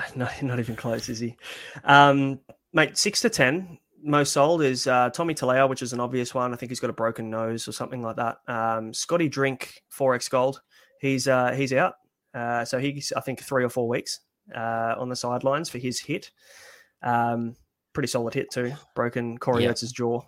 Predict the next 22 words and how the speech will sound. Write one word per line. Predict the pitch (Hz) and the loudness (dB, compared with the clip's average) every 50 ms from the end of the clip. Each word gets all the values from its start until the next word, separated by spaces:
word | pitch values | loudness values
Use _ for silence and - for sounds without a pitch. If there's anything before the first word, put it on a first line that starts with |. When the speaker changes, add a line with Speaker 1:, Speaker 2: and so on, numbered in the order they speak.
| _ _ _ - | _ _ _ -8
Speaker 1:
in | - 120 117 117 117 117 | -6 -4 -4 -2 -2 -4
a | 113 | -4
couple | - - 117 - 113 | -4 -4 -4 -2 -4
of | 110 | -4
places. | - 120 117 117 120 - 123 - | 0 0 0 0 -2 -4 -6 -6
So | - - - 113 113 113 113 - - - - - - - - - - - - - - - _ | -6 -4 -2 -2 -2 -2 -4 -6 -14 -20 -20 -20 -20 -20 -20 -20 -20 -20 -20 -20 -20 -14 _
well | 131 131 139 135 | 6 6 8 8
deserved. | 131 120 - 120 135 180 180 - - | 6 4 6 8 8 8 8 6 2
Sit | - 147 131 | 2 4 6
on | 135 131 | 6 4
the | 127 | 4
sideline | - - 127 131 143 143 139 156 180 202 | 2 4 6 6 6 4 4 2 0 -2
for | - - 139 127 123 135 - - | 0 0 0 0 0 -4 -10 -14
Scotty | - - - 147 139 139 131 | -14 -10 -6 -4 -4 -4 -4
Drink | 123 - 131 120 - | -4 -4 -6 -6 -4
four | - 143 139 143 | -2 0 0 0
X | 143 - | -2 -4
gold. | - 139 139 202 247 - _ _ _ _ _ _ _ _ _ _ _ - | -2 0 0 0 -2 -6 _ _ _ _ _ _ _ _ _ _ _ 4
Uh, | 131 127 127 131 131 131 131 131 | 6 8 8 10 10 8 8 6
we've | 131 139 | 6 4
Speaker 2:
Yeah. | 139 | 6
Speaker 1:
got | 151 143 131 - - | 6 6 4 4 0